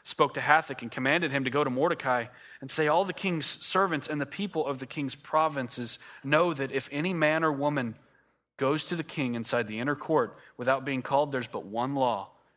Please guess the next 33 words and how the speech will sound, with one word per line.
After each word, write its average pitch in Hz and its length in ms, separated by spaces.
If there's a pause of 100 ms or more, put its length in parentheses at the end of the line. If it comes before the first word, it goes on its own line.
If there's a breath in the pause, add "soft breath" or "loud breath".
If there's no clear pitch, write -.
(100)
You 131 120
go 170 180
to 170 60
the 156 100
king 165 220
inside 147 280
the 135 120
inner 139 100
court, 160 340 (200 loud breath)
and 120 100
there's 117 220
one 143 260
law 135 160
if 110 100
you 131 120
haven't 127 180
been 113 140
called, 113 340 (220 loud breath)
and 113 100
it's - 140
this, 127 420 (640 soft breath)
to 143 80
be 120 80
put 147 240
to - 80
death, 120 480 (920 loud breath)
except 143 420
the 156 60
one 117 260
to - 120
whom 113 240
the 101 80
king 107 460